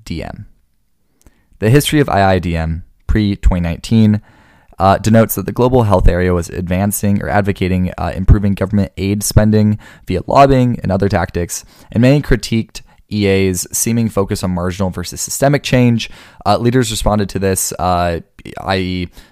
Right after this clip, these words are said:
open philanthropy now funds areas like immigration reform and housing. And the rationality community was developing tools for individual decision-making, um, evidence for effectiveness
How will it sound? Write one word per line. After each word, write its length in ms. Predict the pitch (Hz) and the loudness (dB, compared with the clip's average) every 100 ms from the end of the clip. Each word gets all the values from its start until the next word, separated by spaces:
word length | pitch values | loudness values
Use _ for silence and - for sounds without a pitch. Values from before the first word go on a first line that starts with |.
| _ | _
open 220 | 101 104 98 | 0 2 2
philanthropy 760 | 110 113 113 101 107 104 104 | 2 2 0 2 2 2 -2
now 160 | 92 90 | -2 -6
funds 360 | - 92 92 | -4 -4 -4
areas 320 | 87 92 87 90 | -4 -6 -6 -6
like 120 | 85 | -8
immigration 460 | 87 87 98 104 | -8 -6 -6 -4
reform 380 | 95 - 95 92 | -6 -4 -4 -4
and 100 | 82 | -6
housing. 560 | - 123 117 117 113 113 - - - - - | -4 -2 0 0 0 -4 -12 -20 -20 -20 -2
And 200 | 123 123 | 0 2
the 80 | - | 2
rationality 420 | 131 160 139 135 | 0 2 2 2
community 320 | 131 113 110 110 | 0 0 2 2
was 120 | 101 | 0
developing 540 | 98 98 95 92 95 | 0 2 0 0 -2
tools 260 | 90 98 95 | 0 0 -2
for 140 | - | -6
individual 460 | - 92 98 104 113 | -8 -4 -4 -2 -2
decision-making, 800 | 110 117 107 104 98 107 98 101 - | -2 -4 -2 -2 -2 -4 -4 -6 -4
um, 220 | 98 92 | -4 -2
evidence 560 | 104 104 104 98 - - - - _ - | -2 -2 0 -2 -6 -10 -20 -20 _ -4
for 260 | 101 95 | 0 0
effectiveness 880 | - - 101 - 110 98 98 92 - | -4 -6 -6 -4 -4 -2 -2 -2 -6